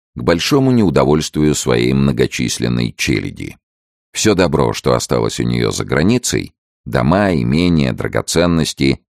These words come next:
было понемногу распродано. К концу жизни, полностью разорённая, она, тем не менее, не утратила хорошего настроения и лёгкости нрава. Она совершенно не знала цену деньгам.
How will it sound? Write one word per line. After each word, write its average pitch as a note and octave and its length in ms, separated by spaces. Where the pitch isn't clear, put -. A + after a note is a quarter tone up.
было A2 260
понемногу C2 680
распродано. G1+ 800
К - 160
концу C2+ 440
жизни, C2 600
полностью G#1+ 580
разорённая, F2 840
она, G#2+ 240
тем F2 300
не C#2+ 100
менее, D2 420
не D2 200
утратила A1 640
хорошего G1+ 540
настроения C#2 840
и A1 40
лёгкости A#1+ 560
нрава. G#1+ 540
Она E2 140
совершенно A2+ 580
не F2+ 140
знала D#2 360
цену C2+ 400
деньгам. A1 680